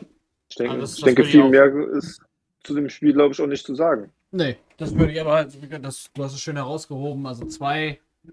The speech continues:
Speaker 2: Interceptions für, ähm, Richardson und, äh, keine für, ähm, die Charge-, äh, für, ja, für, von Herbert eben.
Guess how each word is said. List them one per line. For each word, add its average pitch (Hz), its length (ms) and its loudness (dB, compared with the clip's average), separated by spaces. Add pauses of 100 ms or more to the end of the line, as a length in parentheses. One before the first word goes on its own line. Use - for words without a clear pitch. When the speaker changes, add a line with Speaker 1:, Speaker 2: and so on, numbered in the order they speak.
(540)
Speaker 2:
Interceptions 151 1040 -12
für, 139 760 -6
ähm, 127 420 -8
Richardson 160 680 -4 (1200)
und, 123 480 -8
äh, 120 140 -10 (180)
keine 175 540 -2 (800)
für, 143 680 -2
ähm, 123 1000 -8 (680)
die 120 100 -16
Charge-, 139 400 -4
äh, 120 120 -10
für, - 140 -18
ja, 110 160 -12
für, - 140 -20
von 104 300 -14
Herbert 143 420 -4
eben. 127 400 -8